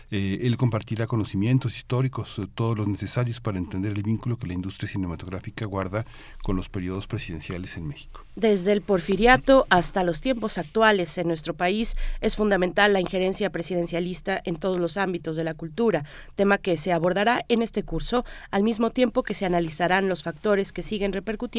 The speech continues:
Speaker 2: como los protagonistas, eh, estilos y obras.
Speaker 1: El cine ha sido utilizado con fines propagandísticos, como por ejemplo en el cardenismo, infundiendo el nacionalismo, con Ávila Camacho, durante la época de oro, se instituyó el Banco Nacional Cinematográfico.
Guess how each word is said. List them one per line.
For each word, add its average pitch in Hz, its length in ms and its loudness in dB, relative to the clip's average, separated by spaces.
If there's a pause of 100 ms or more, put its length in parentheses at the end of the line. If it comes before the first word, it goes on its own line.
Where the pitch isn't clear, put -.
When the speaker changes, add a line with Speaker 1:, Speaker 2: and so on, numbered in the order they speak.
(540)
Speaker 2:
como 175 160 0
los 160 160 0
protagonistas, 185 1080 0
eh, 165 140 -2
estilos 185 720 -4
y 190 160 0
obras. - 440 -4 (360)
Speaker 1:
El 120 80 0
cine 175 400 6
ha 135 100 2
sido 135 220 6
utilizado 131 560 4
con 98 160 -4
fines 101 260 0
propagandísticos, 95 840 -6
como 92 220 -2
por 92 140 -6
ejemplo 123 480 0
en 107 100 0
el 95 60 -2
cardenismo, 104 680 0 (340)
infundiendo 107 560 2
el 117 60 6
nacionalismo, 87 720 2
con 95 160 -4
Ávila 98 280 -2
Camacho, 95 420 -2
durante 92 340 -2
la 90 80 -6
época 92 320 -8
de 90 120 -4
oro, 101 180 -4
se 123 140 -6
instituyó 87 420 -8
el 98 60 -4
Banco 90 240 -6
Nacional 92 360 -6
Cinematográfico. 87 840 -8